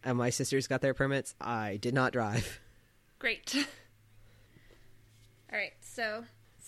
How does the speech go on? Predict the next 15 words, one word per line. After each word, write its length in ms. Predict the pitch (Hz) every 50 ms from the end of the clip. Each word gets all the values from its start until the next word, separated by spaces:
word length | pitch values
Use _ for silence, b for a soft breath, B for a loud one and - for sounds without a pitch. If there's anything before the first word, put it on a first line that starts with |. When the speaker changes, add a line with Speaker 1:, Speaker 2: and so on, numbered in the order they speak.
| - -
Speaker 2:
SpongeBob 380 | - 294 294 285 302 294 285 269 -
sort 220 | - 285 285 294 302
of, 320 | 302 294 285 269 262 - - _ -
like, 240 | 247 247 240 240 -
has 220 | - 254 247 247
a 40 | 277
panic 360 | - - 294 294 285 285 285
attack 500 | 302 294 - - 277 262 254 254 - - - - -
behind 400 | - 262 233 254 254 240 240 247
the 60 | 247
wheel. 500 | 240 220 220 202 190 185 190 196 196 b b b b b b b _ _ _ -
Um, 460 | 208 208 196 196 196 196 196 196 202
Squidward's 480 | 214 - - - 262 247 240 240 240 -
just 160 | 240 - -
like, 200 | 240 226 220 -